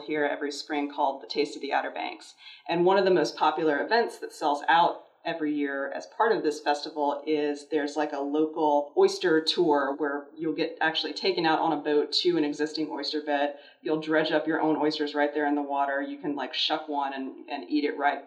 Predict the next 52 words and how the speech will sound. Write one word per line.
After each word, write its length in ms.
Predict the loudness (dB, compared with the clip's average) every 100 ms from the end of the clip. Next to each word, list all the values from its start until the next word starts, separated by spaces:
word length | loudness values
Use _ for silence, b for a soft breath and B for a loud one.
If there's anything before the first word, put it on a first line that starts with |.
| -8
fresh 200 | -4 -2
out 140 | -2 -4
of 80 |
the 60 | -10
sound, 480 | 0 4 6 6 4
or, 200 | 0 -4 B B -6
um, 260 | 0 2 2
however 320 | 2 2 2
you 80 | 0
wanna 180 | 0
do 180 | 2 4
it. 140 | 4 0
And 200 | 0 4
then 460 | 4 6 4 2 0
they'll 200 | -2 0
take, 380 | 0 -2 -4 -8
they'll 120 | -6
put 160 | -6
you 80 | -2
on 100 | 0
a 40 | 4
bus 280 | 4 4
and 100 | 0
they'll 120 | 0 0
take 200 | -2 -2
you 80 | -2
to 80 | -2
a 40 |
local 420 | 0 2 2 0
restaurant 540 | 0 0 0 0 0 0
where 200 | -2 -2
they'll 320 | -2 -4 -8 _ -14
prepare 500 | -14 2 6 6 4
something 680 | 2 0 0 0 0 -4 B B _
with 300 | 0 0 0 2
those 320 | 4 4 2
oysters 460 | 0 2 -2 -2
that 140 | -2 -4
you've 240 | -6 -10 -12
just, 340 | -10 -10 -10 -10
you 100 | -8
know, 140 | -8
yourself 500 | -4 -4 -2 -4 -4
kind 140 | -8 -8
of 80 | -6
harvested. 400 | -6 -6 -12 -8
So 120 | -2
you 80 | -2
can 100 | 0
kind 180 | 0 0
of 80 | 0
see 360 | 0 0 -2